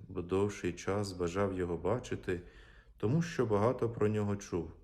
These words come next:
і сподівався побачити якесь чудо, що від нього станеться.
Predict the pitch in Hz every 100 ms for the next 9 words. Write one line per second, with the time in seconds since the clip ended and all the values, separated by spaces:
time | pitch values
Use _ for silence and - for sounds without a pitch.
0 | - _ - - - 101 - 87 87 107
1 | 117 - 98 87 113 147 147 90 92 85
2 | 90 87 - - 139 113 - 82 - -
3 | - - - - 98 87 85 85 101 113
4 | 92 - 82 76 76 78 -